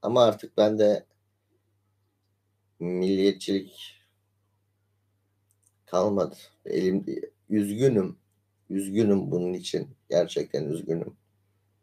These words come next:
Yedi bitirdi Türk milleti bunu. Yedi bitirdi.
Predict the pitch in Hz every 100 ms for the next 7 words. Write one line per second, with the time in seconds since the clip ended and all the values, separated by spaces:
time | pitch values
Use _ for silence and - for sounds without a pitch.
0 | - 98 101 113 101 - 101 95 101 -
1 | - - 78 - - - - _ _ _
2 | _ _ _ _ _ _ _ - 92 101
3 | 104 - 82 - -